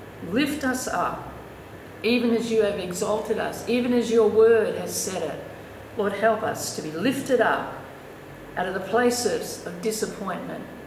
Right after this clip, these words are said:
out of the places of discouragement, out of the places of depression, out of the places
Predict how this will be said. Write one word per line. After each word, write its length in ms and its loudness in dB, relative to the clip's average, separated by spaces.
out 140 4
of 80 6
the 60 6
places 920 2
of 180 0
discouragement, 840 -2
out 120 6
of 100 4
the 80 6
places 840 2
of 140 -8
depression, 640 -4
out 100 4
of 80 4
the 80 6
places 920 2